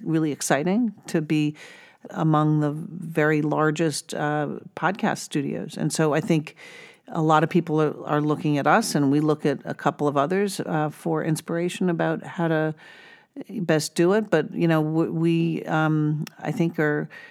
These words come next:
proud to be leading the way in terms of, uh, sponsorship for podcasts and, and membership. And, uh, you know, we wanna, we always want more data. We wanna know what our audiences are thinking. We wanna figure out how to do piloting,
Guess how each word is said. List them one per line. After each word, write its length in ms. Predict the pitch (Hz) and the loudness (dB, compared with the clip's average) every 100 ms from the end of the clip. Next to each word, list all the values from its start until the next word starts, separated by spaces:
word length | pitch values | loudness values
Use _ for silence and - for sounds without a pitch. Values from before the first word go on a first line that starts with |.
| - - | -20 -2
proud 320 | 156 151 170 | 2 4 4
to 80 | 165 | 2
be 140 | 160 | 2
leading 280 | 156 156 156 | 2 4 4
the 80 | 151 | 4
way 320 | 151 156 175 | 2 2 2
in 160 | 156 147 | 2 0
terms 280 | 156 143 | -2 -2
of, 240 | 151 139 - | -4 -6 -8
uh, 180 | - 139 | -4 -4
sponsorship 580 | 135 143 135 160 156 170 | -2 -2 0 -2 -4 -6
for 120 | - | -6
podcasts 640 | 151 147 156 185 180 185 - | -6 -2 -2 0 0 0 -2
and, 320 | 151 147 143 - - - - - | -2 0 -2 -6 -16 -20 -16 -2
and 280 | 156 151 | 2 4
membership. 680 | 147 156 170 165 214 214 214 | 4 4 4 2 0 -2 -2
And, 360 | 151 147 147 147 | -2 0 0 0
uh, 280 | 147 147 151 - - - | 0 -2 -4 -10 -20 -2
you 100 | 202 | 4
know, 80 | 180 | 6
we 140 | 190 | 6
wanna, 400 | 175 170 180 104 | 6 6 6 4
we 120 | 180 | 4
always 280 | 175 190 185 | 6 4 4
want 180 | 180 170 | 2 4
more 220 | 165 165 | 4 2
data. 440 | 151 156 170 196 | 4 2 4 4
We 200 | 190 180 | 4 2
wanna 240 | 156 147 147 | 4 2 2
know 160 | 147 | 0
what 180 | 143 147 | 0 0
our 180 | 143 139 | 0 2
audiences 600 | 151 170 180 165 - 151 | 4 4 4 2 0 -2
are 140 | 139 135 | -2 -2
thinking. 640 | - 208 214 208 208 196 | 0 2 2 2 4 2
We 320 | 156 147 147 - - - - | 2 0 -2 -6 -16 -20 -10
wanna 600 | 160 160 156 151 143 - - | 0 4 4 4 2 -2 -8
figure 340 | - - 165 160 | -2 2 4 4
out 160 | 147 | 4
how 220 | 139 156 151 | 2 2 2
to 180 | 143 | 2
do 300 | 135 139 160 | 2 2 2
piloting, 1040 | 147 - 151 156 175 175 180 175 180 175 | 2 -2 2 4 6 6 6 6 4 2